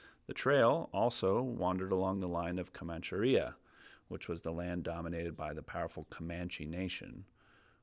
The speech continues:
which in terms of book recommendations, if you haven't read Comanche Empire by Pekka Hamalainen, I hope I said that right, I've tried a few times. If you haven't read that book, I highly recommend it. It gives you a totally different picture of what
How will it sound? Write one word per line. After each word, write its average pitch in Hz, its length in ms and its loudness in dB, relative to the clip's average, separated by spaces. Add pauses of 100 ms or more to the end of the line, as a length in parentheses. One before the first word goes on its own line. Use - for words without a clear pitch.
which - 220 -2
in 90 120 0
terms 135 560 2
of 92 340 -4
book 110 200 0
recommendations, 87 1000 -2
if - 180 -8
you 170 160 2 (140)
haven't 170 400 -2
read 98 520 4 (420)
Comanche 104 600 -2
Empire 87 580 -2 (580)
by 80 180 0 (180)
Pekka 110 480 2 (160)
Hamalainen, 92 680 0 (1080)
I 73 100 -8
hope 87 220 -6
I 78 80 0
said 80 280 0
that 62 160 -4
right, 76 240 -2 (100)
I've - 120 -10
tried 73 220 -4
a 69 40 -8
few 73 160 -10
times. 87 460 -8 (540)
If - 80 -10
you - 80 2
haven't 147 240 4
read 113 160 4
that 101 200 4
book, 92 280 4
I 82 100 -4
highly 92 340 2
recommend 82 500 -2
it. 78 80 -6
It 85 80 -6
gives 160 220 -4
you 110 80 2
a 90 40 2
totally 117 440 0
different 85 320 -6
picture - 520 -6
of 78 260 -10
what 82 380 -6